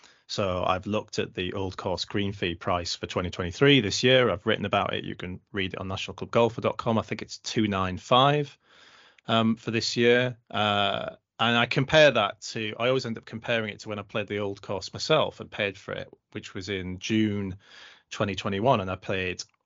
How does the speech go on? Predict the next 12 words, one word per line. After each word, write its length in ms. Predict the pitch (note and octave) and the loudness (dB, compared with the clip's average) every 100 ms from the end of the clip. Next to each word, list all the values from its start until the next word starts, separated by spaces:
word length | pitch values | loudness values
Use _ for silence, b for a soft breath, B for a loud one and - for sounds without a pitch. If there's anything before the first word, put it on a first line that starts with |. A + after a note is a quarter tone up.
| _ - | _ -8
hundred 320 | A#2 G2+ F2+ | -6 -4 -2
ninety-five 640 | G#2+ D3 - A#2 F2+ F2+ | 2 4 2 0 -2 -2
pounds. 440 | - F#2+ F#2+ - - _ _ _ _ _ _ - | -6 -10 -8 -12 -14 _ _ _ _ _ _ -14
So 140 | - A#2 | -6 -4
obviously 260 | A2 G#2 | -2 -2
a 80 | F#2+ | -4
hundred 380 | - A2 G#2 - | -2 -2 -2 -4
pound 260 | G#2 G2 | -4 -4
increase 400 | F#2+ F#2+ - - | -4 -8 -10 -12
there, 240 | - G2+ F#2 _ _ | -6 -6 -6 _ _
quite 240 | - A2+ - | 0 0 2
significant, 720 | G2 F#2 E2+ - - - | -4 -6 -8 -10 -10 -12